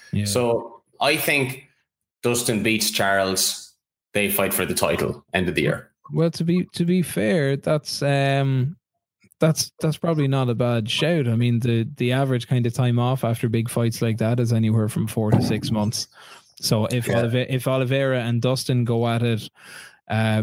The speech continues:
Speaker 1: before the end of this year, you could really see McGregor and Dustin go at it before kind of fight week of next year. That's, yeah, okay.
Speaker 2: Yeah.
Speaker 1: I'll, I'll, I'll stick with that. That's, that's, that's not so bad.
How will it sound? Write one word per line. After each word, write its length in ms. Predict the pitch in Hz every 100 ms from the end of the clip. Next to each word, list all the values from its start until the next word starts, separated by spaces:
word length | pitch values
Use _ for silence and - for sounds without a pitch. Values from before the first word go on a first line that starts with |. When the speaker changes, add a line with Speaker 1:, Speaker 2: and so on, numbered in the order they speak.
| 110
Speaker 1:
before 360 | 113 127 127 120
the 160 | 120
end 240 | 120 117 110
of 200 | 104 117
this 260 | 131 -
year, 340 | 120 110 104 98
you 240 | 117 110 113
could 300 | - 117 110
really 500 | 117 120 117 110 107
see 240 | - 113
McGregor 640 | 107 107 113 113 113 113 113
and 140 | 110
Dustin 400 | 117 113 120 110
go 220 | 107 113
at 100 | 113
it 160 | 110 -
before 380 | 107 113 113 110
kind 180 | 110
of 80 | 107
fight 300 | - 117 113
week 240 | 113 110 110
of 120 | 117
next 320 | 113 135 -
year. 160 | 95 104
That's, 320 | 135 - -
yeah, 120 | 277
okay. 280 | 294 208 -
Speaker 2:
Yeah. 120 | 214
Speaker 1:
I'll, 180 | 247 240
I'll, 200 | 247 247
I'll 80 | 240
stick 300 | 226 247 -
with 140 | 143
that. 180 | 101 104
That's, 220 | - 185
that's, 340 | - 208 - -
that's 280 | 196 185 175
not 160 | 127
so 140 | 127 110
bad. 220 | 110